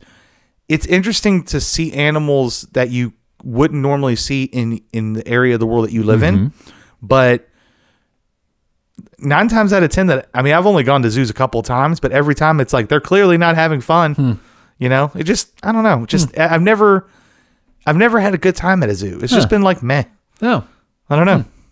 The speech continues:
Speaker 1: But hey, I know that there are animal lovers that love zoos.
Speaker 2: Yeah.
Speaker 1: So I don't know.
Speaker 2: This guy's sitting right here.
Speaker 1: Yeah?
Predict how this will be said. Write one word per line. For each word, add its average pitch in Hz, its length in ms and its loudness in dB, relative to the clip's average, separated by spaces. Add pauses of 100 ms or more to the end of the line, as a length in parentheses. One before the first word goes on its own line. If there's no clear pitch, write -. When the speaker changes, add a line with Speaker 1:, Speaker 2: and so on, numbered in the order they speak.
(140)
Speaker 1:
But 120 220 -2
hey, 156 220 0
I 143 100 2
know 165 140 2
that 165 100 -2
there 151 120 2
are 143 40 0
animal 147 300 0
lovers 147 240 2
that 127 100 0
love 143 160 0
zoos. 165 320 -2
Speaker 2:
Yeah. 127 120 -2
Speaker 1:
So 101 200 -4 (220)
I 110 80 -6
don't 160 100 0
know. 127 80 2
Speaker 2:
This 131 140 2
guy's 139 260 2
sitting 147 180 4
right 147 160 4
here. 147 280 2 (100)
Speaker 1:
Yeah? 160 240 2